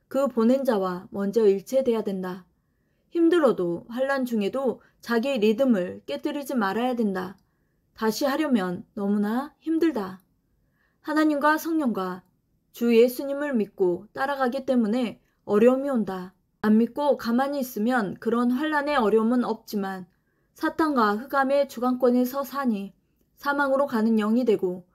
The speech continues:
거기에 따른 어려움과 고통이 더 온다. 전능자 하나님과 성령과 성자와 예수님이 하신 말씀은 땅에 떨어지지 않고 정령코 이루어진다.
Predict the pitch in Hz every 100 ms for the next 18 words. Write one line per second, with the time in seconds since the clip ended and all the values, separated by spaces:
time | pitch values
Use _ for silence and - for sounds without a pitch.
0 | _ _ - 220 214 269 269 254 254 302
1 | 311 - 220 220 254 254 196 185 185 -
2 | _ - 202 214 214 226 214 220 220 196
3 | 190 - _ _ _ _ _ _ _ -
4 | 240 262 269 302 311 330 311 208 202 190
5 | 190 262 254 233 220 269 233 202 277 269
6 | 233 185 190 - _ 226 226 262 247 254
7 | 277 294 302 220 196 214 233 262 - _
8 | _ - 277 285 311 311 320 330 339 302
9 | 269 226 175 196 185 180 - 208 214 202
10 | 247 269 - 226 254 247 208 185 185